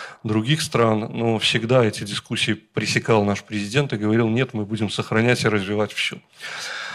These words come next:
В рамках последней программы таких дискуссий уже не было. Мы видим это на сегодняшний момент, что страна не рухнула, страна не упала, и страна развивается дальше. Э,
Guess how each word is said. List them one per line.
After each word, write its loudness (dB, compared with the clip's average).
В 2
рамках 4
последней 2
программы 4
таких 0
дискуссий 0
уже 4
не 4
было. -6
Мы 0
видим 0
это 0
на 0
сегодняшний 0
момент, 0
что -4
страна 2
не 4
рухнула, 2
страна -2
не -4
упала, 2
и -6
страна 4
развивается 4
дальше. -2
Э, 6